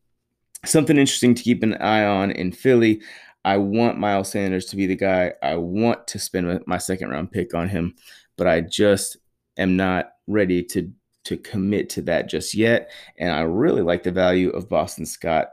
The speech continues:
in the late, late rounds. Okay, moving on to the tight end position. So <clears throat> going into this, just intuitively, I, I was like, "Yeah, I like Ertz, but not for the price." And I, and I love Goddard for his price.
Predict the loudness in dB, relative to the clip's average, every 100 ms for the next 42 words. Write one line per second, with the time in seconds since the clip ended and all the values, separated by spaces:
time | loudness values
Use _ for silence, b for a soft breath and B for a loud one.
0 | -8 -6 -4 -4 -4 -6 -6 -6 -6 -8
1 | -8 -16 -20 -12 -2 0 0 -2 _ _
2 | _ _ _ -2 4 6 6 4 4 4
3 | 2 0 -2 -2 2 2 4 2 0 -2
4 | -4 -4 -10 -8 -2 0 0 b b b
5 | 0 4 6 4 0 -18 -20 -20 -20 _
6 | _ _ 4 6 6 6 4 4 4 0
7 | -2 -2 -2 -10 -14 -2 2 2 4 6
8 | 6 4 2 0 2 2 2 0 -2 -4
9 | -2 -2 -2 0 2 2 2 0 -2 -4
10 | -4 -6 -6 -4 -4 -4 -8 -6 0 2
11 | 2 0 -6 -4 -2 -2 -2 -4 -8 _
12 | _ -10 -6 -4 -2 0 0 -2 -2 0
13 | 0 -2 -4 -4 -4 -4 -6 -6 -8 -16